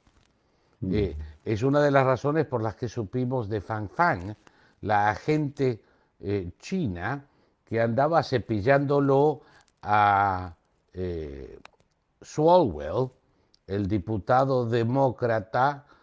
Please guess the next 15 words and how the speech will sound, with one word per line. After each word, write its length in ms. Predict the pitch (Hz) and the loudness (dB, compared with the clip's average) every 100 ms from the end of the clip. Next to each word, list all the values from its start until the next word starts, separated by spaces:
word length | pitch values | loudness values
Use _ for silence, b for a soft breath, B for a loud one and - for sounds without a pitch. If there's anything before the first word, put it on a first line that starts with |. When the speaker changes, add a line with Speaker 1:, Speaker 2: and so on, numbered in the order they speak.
| b b | b b
Speaker 2:
eh, 360 | 95 101 85 - _ _ - - | -6 -6 -6 -14 _ _ -20 -6
presidente 920 | 120 104 117 110 123 117 139 139 110 | -4 -2 -2 0 -2 0 2 2 0
del 380 | 92 107 107 92 | -4 -2 -2 -4
Comité 640 | 110 104 101 - 127 - 127 | -4 -2 -4 0 0 0 -2
de 60 | |
Inteligencia, 1160 | 110 90 107 101 101 135 113 95 92 87 85 85 - | -4 -4 -6 -6 -2 0 0 -2 -6 -6 -6 -8 -12
<laughs> 1160 | - - 135 - - - - 156 - - 151 _ - 92 95 - _ _ B B B - _ B B 139 | -14 -12 -12 -10 -10 -8 -8 -10 -12 -16 -20 _ -18 -14 -14 -16 _ _ B B B -20 _ B B -4
que 160 | 151 131 | 2 4
se 160 | 139 | 4
pasaba 440 | 110 123 127 135 139 | 2 2 4 4 4
serrucho 480 | 139 127 131 120 123 | 4 2 2 2 0
a 40 | |
la 100 | 104 | 0
gente 420 | - 113 87 101 | -2 -4 -4 -8
china. 460 | - 110 78 76 | -8 -12 -12 -14